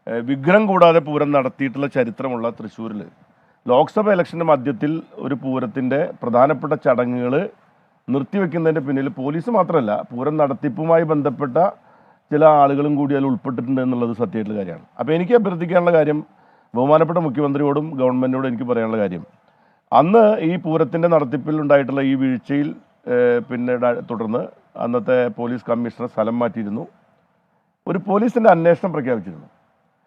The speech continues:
ആ അന്വേഷണ റിപ്പോർട്ട് ഈ സാഹചര്യത്തിൽ പുറത്തുവിടണം. കാരണം ജനങ്ങൾക്ക് ഇതിന് സത്യം അറിയാൻ ജനങ്ങൾക്ക്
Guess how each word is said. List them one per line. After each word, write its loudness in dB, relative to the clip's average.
ആ 8
അന്വേഷണ 6
റിപ്പോർട്ട് 0
ഈ 4
സാഹചര്യത്തിൽ 2
പുറത്തുവിടണം. -8
കാരണം 2
ജനങ്ങൾക്ക് 2
ഇതിന് 0
സത്യം 4
അറിയാൻ 2
ജനങ്ങൾക്ക് 0